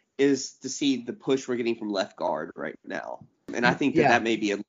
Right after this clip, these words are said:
Speaker 1: bit of a difference, too, that also makes, helps my confidence-wise.
Speaker 2: Yeah, Fairchild's a guy I thought played really well in this game.
Speaker 1: Yeah,
Speaker 2: In
Speaker 1: and then
Speaker 2: his first
Speaker 1: Morris,
Speaker 2: career
Speaker 1: too,
Speaker 2: start.
Speaker 1: when he came in there and got
Speaker 2: Yeah,
Speaker 1: some
Speaker 2: when he came
Speaker 1: stuff.
Speaker 2: in, yeah. I like Morris, dude. I think he's gonna be a really good football player for us here.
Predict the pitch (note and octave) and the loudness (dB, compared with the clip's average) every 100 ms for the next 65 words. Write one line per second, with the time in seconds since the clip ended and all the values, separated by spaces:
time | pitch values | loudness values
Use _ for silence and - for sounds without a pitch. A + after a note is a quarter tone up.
0 | _ A2 G#2+ F#2+ G2 - G2 - A#2+ G#2 | _ -6 -4 -2 -2 -2 -6 -2 0 0
1 | F#2+ G2+ G#2 G#2 G2 F#2+ - - D#2+ - | 2 0 0 -2 -2 -4 -4 -2 -2 -4
2 | F2+ E2 - D2 - A#1 G1+ - - - | -4 -4 -4 -10 -14 -12 -10 -12 -14 -18
3 | _ _ _ D#3 D3+ C#3+ F3 G#3 G3 D3+ | _ _ _ 4 6 6 4 4 6 6
4 | C#3 B2+ C3 A#2 A#2+ B2 A2+ A#2 A2 G#2 | 6 4 4 4 2 -2 -2 -2 0 0
5 | G2+ F#2+ - D2 A1+ - _ _ C3+ A#2+ | -2 -6 -8 -10 -12 -18 _ _ 6 8
6 | F2 - - D3 A#2+ B2 D3+ B2+ G#2 - | 6 2 6 8 10 10 10 8 4 6
7 | C#3+ B2+ G#2+ C3+ C3+ G#2+ G2+ F#2+ G2+ A2+ | 6 8 6 4 4 2 2 0 2 2
8 | F#2+ A#2+ B2+ A#2 G#2+ G2 G#2+ F#2+ - _ | 2 0 -2 -2 -2 -2 -2 -4 -8 _
9 | - - D3+ F#3 F3 E3 C#3+ C3+ A#2 A#2+ | -20 4 8 10 10 8 6 4 2 0
10 | A2+ G#2+ B2 _ A#2 B2+ D3 C#3 C3 B2 | 0 -2 -10 _ -2 2 2 2 4 2
11 | A#2+ A2+ A#2+ C3+ B2+ A2+ - G#2 F#2+ G2+ | 2 0 0 0 2 0 0 -2 -2 -2
12 | G2 - G#2+ F#2+ | -2 0 -2 -2